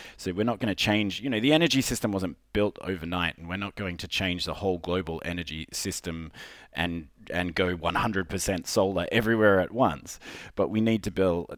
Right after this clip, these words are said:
build a hell of a lot of solar and a hell of a lot of wind and some storage and some green hydrogen and demand response and E Vs and all of these things at once.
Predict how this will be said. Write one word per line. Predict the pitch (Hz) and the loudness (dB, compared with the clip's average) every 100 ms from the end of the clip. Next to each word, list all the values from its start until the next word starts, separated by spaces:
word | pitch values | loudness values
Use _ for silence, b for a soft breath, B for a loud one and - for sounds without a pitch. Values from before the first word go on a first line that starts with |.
| _ | _
build | 101 92 82 | 0 2 2
a | |
hell | 78 113 113 | 2 4 4
of | 76 | 2
a | |
lot | 67 65 | -6 -8
of | 65 | -8
solar | 69 65 69 | -8 -6 -8
and | 71 | -6
a | |
hell | 80 90 | -4 -4
of | 80 | -4
a | |
lot | 76 67 | -6 -8
of | - | -8
wind | 92 82 62 - - - | -4 -4 -4 -14 -12 -2
and | 95 95 | 0 0
some | - 76 | -4 -8
storage | - 69 69 73 | -10 -8 -6 0
and | 98 92 | 0 0
some | - | -6
green | 80 78 80 | -8 -6 -6
hydrogen | 78 73 76 76 82 82 - | -4 -6 -6 -8 -8 -8 -2
and | 117 117 | 0 2
demand | 104 98 92 90 | 2 2 0 -2
response | 85 - 98 101 - | -6 -4 -2 -2 -4
and | - 131 135 | 0 2 4
E | 120 | 4
Vs | 117 123 131 120 | 4 6 6 6
and | 120 | 6
all | 131 147 | 8 8
of | 131 | 8
these | 113 117 | 4 2
things | - 110 98 | 0 -2 0
at | 98 | -2
once. | - 127 - - - | -2 -4 -6 -14 -14